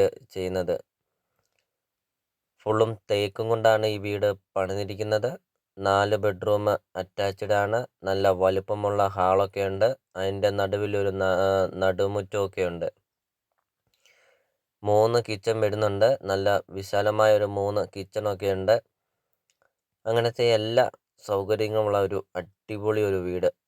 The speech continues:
സിറ്റ് ഔട്ട് നമുക്ക് കാണാം. ഫുള്ളും തേക്കാണ്. ഈ സിറ്റ് ഔട്ടിൻ്റെ പാനലിങ് ചെയ്തേക്കുന്ന ഫുള്ളും തേക്കാണ്. രണ്ട് കാർ പോർച്ച് വരുന്നുണ്ട്. അതോടൊപ്പം തന്നെ ഏറ്റവും വലിയൊരു പ്രധാനപ്പെട്ട പോയിന്റാണ്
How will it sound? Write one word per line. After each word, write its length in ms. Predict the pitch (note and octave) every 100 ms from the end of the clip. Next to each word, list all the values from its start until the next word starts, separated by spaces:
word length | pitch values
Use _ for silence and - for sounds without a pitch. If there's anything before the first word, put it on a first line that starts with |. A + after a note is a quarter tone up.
| _
സിറ്റ് 340 | - F2+ -
ഔട്ട് 200 | G#2 G2+ G#2
നമുക്ക് 360 | G2+ G2 G2
കാണാം. 380 | F#2+ F2 E2+ F2 - _
ഫുള്ളും 380 | - G2 G2+ G#2 F#2+
തേക്കാണ്. 640 | G2 G2 G2 G#2 G2 G2 F#2 F2+
ഈ 120 | F#2 F#2+
സിറ്റ് 380 | F#2 F#2 - G2+
ഔട്ടിൻ്റെ 400 | G2 G2+ G2 G2
പാനലിങ് 720 | - F#2 F#2 G2 G2 G2+ G2+ - -
ചെയ്തേക്കുന്ന 480 | F#2 F#2+ F#2+ G2 F#2+
ഫുള്ളും 400 | F#2 F#2 F#2+ F#2+
തേക്കാണ്. 560 | F2+ E2+ E2+ E2+ D#2+ E2 - _ _ _ _ _ _ _
രണ്ട് 360 | G2 F#2+ G2+ G#2+ G#2+ -
കാർ 280 | F#2 F#2+ F#2+
പോർച്ച് 380 | G#2+ G#2 -
വരുന്നുണ്ട്. 580 | A2 G2+ G2 G2+ G2 G#2 C#3+ _ _ _ _ _ _ _ _ _ _ _ _ _ _ _ _ _ _ _ _ _
അതോടൊപ്പം 340 | A#2+ A#2+ A2+ A2+
തന്നെ 300 | A#2 A#2+ C3 - -
ഏറ്റവും 400 | G2 - A2 A2+
വലിയൊരു 340 | A2+ A2 A2 A2+ -
പ്രധാനപ്പെട്ട 600 | G#2 G2+ G#2 G#2 G#2+ G#2+
പോയിന്റാണ് 600 | G2 G2+ G#2 G#2 G#2 A2